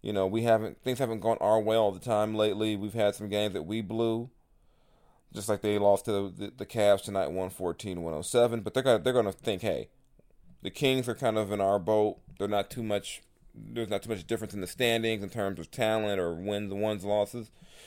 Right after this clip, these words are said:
We gotta try to get this one." So the Kings better be ready to play, ready to go,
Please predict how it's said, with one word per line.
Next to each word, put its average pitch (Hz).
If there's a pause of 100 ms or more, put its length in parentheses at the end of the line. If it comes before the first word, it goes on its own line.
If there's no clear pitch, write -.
(140)
We 135
gotta 120
try 113
to 98
get 92
this 82
one." 57
So 98 (260)
the -
Kings 151
better 135
be 135
ready 123
to 123
play, 85 (360)
ready 104
to 123
go, 87